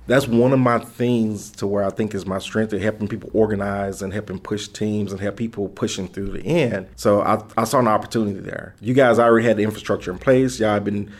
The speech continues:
working on this film really since twenty thirteen, you know what I mean? Uh, so with that being said, I felt like my role was to kinda help you guys get organized. There,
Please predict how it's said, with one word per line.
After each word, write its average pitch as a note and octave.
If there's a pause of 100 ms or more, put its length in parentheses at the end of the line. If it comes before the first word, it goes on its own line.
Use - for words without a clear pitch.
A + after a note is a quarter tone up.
(320)
working A#2+
on A2
this G#2+
film A2
really C3
since G2
twenty A2+
thirteen, A#2
you G#2
know G#2
what G#2
I G#2
mean? A2
Uh, G2 (200)
so A#2+
with G#2+
that G#2+
being G2
said, A2+ (160)
I G2+
felt G#2+
like F#2+
my G2
role G#2+
was G2+
to G2
kinda G2
help G2+
you G2+
guys F#2
get F#2+
organized. F#2+
There, F#2+